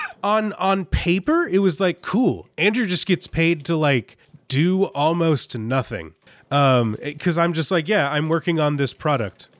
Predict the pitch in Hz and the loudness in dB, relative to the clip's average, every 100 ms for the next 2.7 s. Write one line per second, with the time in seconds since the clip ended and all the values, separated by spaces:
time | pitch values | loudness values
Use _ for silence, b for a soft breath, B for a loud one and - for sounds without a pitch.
0 | _ 120 120 123 - 131 165 - - 120 | _ -14 -4 -4 0 0 0 -2 -6 -4
1 | 104 139 - 120 113 123 117 110 127 110 | -2 -4 -4 -4 0 2 0 -2 -2 -2
2 | 120 151 131 117 123 123 104 | 0 0 -2 -4 -4 -6 -2